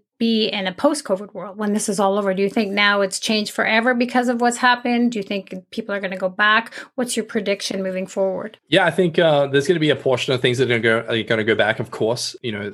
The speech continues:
Speaker 2: things that
Speaker 1: Oh,
Speaker 2: are
Speaker 1: do
Speaker 2: kind
Speaker 1: you?
Speaker 2: of, you know, intrinsically our D N A, we like to congregate, we like to collaborate, we like to spend time with people. So I cer-, I certainly think that there's,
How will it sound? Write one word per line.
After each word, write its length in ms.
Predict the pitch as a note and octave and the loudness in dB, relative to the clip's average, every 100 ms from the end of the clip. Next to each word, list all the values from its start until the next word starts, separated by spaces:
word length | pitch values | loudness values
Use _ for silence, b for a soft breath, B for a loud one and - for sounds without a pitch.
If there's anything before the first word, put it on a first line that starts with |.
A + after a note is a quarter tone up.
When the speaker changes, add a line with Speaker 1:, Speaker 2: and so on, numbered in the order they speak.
| - | -4
Speaker 2:
things 160 | A2+ | -2
that 100 | G#2+ | 0
Speaker 1:
Oh, 40 | G#2 | 2
Speaker 2:
are 40 | |
Speaker 1:
do 80 | C#4+ | 4
Speaker 2:
kind 80 | F#4 | 2
Speaker 1:
you? 40 | C5+ | 0
Speaker 2:
of, 100 | - _ _ - | -4 _ _ -8
you 100 | B2+ | -4
know, 80 | B2 | -4
intrinsically 720 | C3+ D#3+ D#3+ D#3+ D#3 D#3+ C#3+ | -2 0 0 0 0 2 4
our 100 | B2+ | 4
D 140 | B2+ | 4
N 80 | B2+ | 2
A, 240 | B2 A#2 A#2 | 2 2 -2
we 120 | A2 | -4
like 140 | A2 A2 | -2 -2
to 80 | A#2 | -2
congregate, 540 | A#2 G#2 G#2 G2+ - | -2 -2 -4 -4 -4
we 40 | |
like 180 | G#2+ G2+ | -4 -4
to 220 | - G#2 - _ | -2 -4 -6 _
collaborate, 440 | - G#2+ G2+ G2+ G2+ | -4 0 2 2 0
we 60 | |
like 160 | G2+ G2 | 0 -2
to 80 | G2+ | -4
spend 200 | - G#2 | -10 -8
time 160 | G2+ | -8
with 100 | G#2 | -8
people. 240 | - G#2 A2+ | -10 -12 0
So 100 | C3+ | 2
I 60 | |
cer-, 160 | C3+ G3+ | 2 2
I 60 | C#3+ | 2
certainly 300 | C#3+ G3 E3 | 2 2 2
think 160 | D#3+ D3+ | 0 0
that 120 | B2+ | 0
there's, 260 | B2 A#2+ | 0 -2